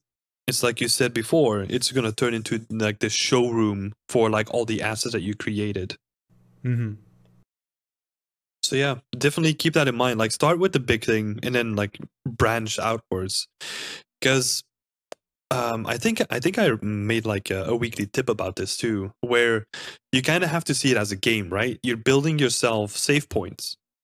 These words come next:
Speaker 1: Like the, the mech example, like, once the mech is done, that's a save point.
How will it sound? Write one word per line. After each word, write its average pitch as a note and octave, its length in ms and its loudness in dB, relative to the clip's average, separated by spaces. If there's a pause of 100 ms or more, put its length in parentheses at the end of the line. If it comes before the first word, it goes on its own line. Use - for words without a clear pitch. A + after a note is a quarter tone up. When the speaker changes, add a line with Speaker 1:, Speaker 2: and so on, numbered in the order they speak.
(320)
Speaker 1:
Like A2 300 -2 (280)
the, A#2 240 0
the A2 100 -2
mech B2+ 220 0
example, F#2+ 560 -2
like, G2+ 240 -2
once A#2 180 0
the A#2+ 80 0
mech A#2+ 200 0
is A2 120 0
done, C3+ 400 2
that's C#3 180 -2
a - 40 0
save D#3+ 320 0
point. F2+ 280 -4